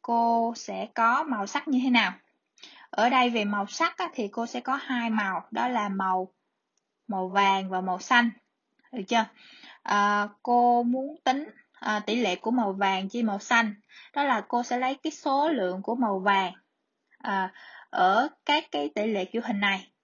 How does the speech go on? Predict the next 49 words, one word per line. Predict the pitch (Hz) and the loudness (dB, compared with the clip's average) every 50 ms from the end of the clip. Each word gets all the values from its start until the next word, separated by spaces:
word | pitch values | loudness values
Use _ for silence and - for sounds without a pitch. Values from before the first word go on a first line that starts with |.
| _ _ _ | _ _ _
Cô | - 233 226 | -6 -6 -4
cộng | - - 202 202 214 | -4 -4 -4 -4 -4
lại | 208 208 185 180 190 190 - - | -4 -4 -4 -2 -2 -2 -2 -2
và | 214 214 202 196 | -2 -2 -2 -2
sau | - 220 220 | -2 -2 0
đó | 233 247 262 | 0 0 0
là | 247 202 196 - | -2 -4 -4 -4
cô | 226 226 | -6 -6
sẽ | 226 - 220 220 | -6 -6 -8 -10
chia | - - 233 233 226 220 | -8 -6 -4 -4 -4 -4
cho | - 220 214 208 | -4 -4 -4 -4
cái | - 247 254 | -6 -10 -12
tỷ | - - - 208 | -8 -6 -6 -4
lệ | 214 208 190 | -4 -4 -4
màu | 196 190 185 190 | -4 -6 -8 -6
xanh | - 233 214 214 202 - | -6 -4 -4 -4 -6 -6
ở | - - 190 202 226 - _ - | -4 -4 -4 -4 -6 -10 _ -8
các | 277 262 - | -8 -8 -8
cái | 269 - | -8 -6
kiểu | - 196 233 | -6 -4 0
hình. | - 233 208 196 - _ _ - - - - - - - - - _ | 0 0 0 0 -4 _ _ -20 -20 -20 -20 -20 -20 -20 -20 -20 _
Thì | - 247 226 220 220 214 208 208 202 202 202 | 0 2 2 4 2 2 0 -2 -4 -4 -4
màu | 202 202 202 196 196 202 | -4 -2 0 0 0 0
vàng | 202 214 208 202 202 196 196 196 | 2 2 2 4 2 0 -2 -4
sẽ | - - 214 185 208 - | -6 -4 -4 -2 -2 -2
có | - 269 277 294 | -2 -2 -2 -2
số | - - 285 285 | -2 -4 -4 -2
liệu | 285 254 233 196 175 180 185 190 196 | -2 -2 -2 -2 0 0 0 0 0
sẽ | 190 - 240 | -2 -2 -2
là | 233 202 190 - - | -2 -2 -4 -4 -6
ba | - 226 226 226 226 226 | -4 -4 -2 -2 -2 -4
trăm | 226 - 233 226 233 226 214 | -4 -4 -4 -2 -2 -2 -2
mười | 202 196 196 | -2 -2 0
lăm | 208 220 226 233 220 196 - _ _ _ _ _ _ _ _ _ _ _ _ | 2 4 4 2 2 -2 -8 _ _ _ _ _ _ _ _ _ _ _ _
cộng | - - - - - - | -4 -4 -2 -2 -4 -2
với | 226 247 262 262 | -2 0 0 0
lại | - 185 196 | 0 -2 -2
một | 208 190 190 - - | -2 -4 -6 -6 -6
trăm | 233 226 214 | -6 -4 -2
lẻ | 214 233 | 0 2
một. | 240 226 208 185 175 185 196 - _ _ _ _ _ _ _ _ _ _ | 2 2 4 4 2 2 0 -2 _ _ _ _ _ _ _ _ _ _
Ờ, | - 202 202 196 | -4 -2 0 0
màu | 190 190 196 196 196 | 0 0 -2 -2 -2
xanh | - - 247 240 240 240 240 | -2 -2 -2 0 0 -2 -2
sẽ | - 220 208 | -4 -6 -10
có | 208 - 240 240 247 262 285 330 - - - - - - - _ - | -6 -6 -6 -2 -2 -2 -2 -2 -6 -10 -18 -20 -20 -20 -16 _ -2
số | 269 285 | 0 0
lượng | 285 233 185 175 180 196 | 2 2 2 0 0 0
là | 202 196 190 185 - - - - | -2 -2 -2 -2 -4 -6 -12 -14